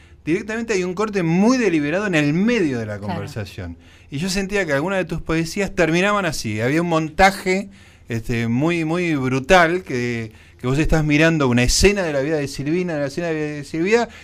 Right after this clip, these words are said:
Speaker 1: y ¡bum! Te cerró la ventana.
Speaker 2: Claro.
Speaker 1: A otra cosa. Pasemos al siguiente tema.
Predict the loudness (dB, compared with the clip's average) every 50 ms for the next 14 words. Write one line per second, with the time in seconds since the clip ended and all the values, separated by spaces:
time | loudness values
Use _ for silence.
0 | 0 2 4 4 6 6 6 8 8 6 4 2 0 -2 0 2 2 4 4 4
1 | 2 2 0 0 0 0 -2 -6 -6 -6 0 2 4 6 6 4 4 2 0 -4
2 | -6 -10 -14 -16 -18 -20 -20 -20 -20 _ -6 -4 0 2 4 4 4 4 4 4
3 | 4 2 2 2 2 0 0 -4 -6 -6 -8 -12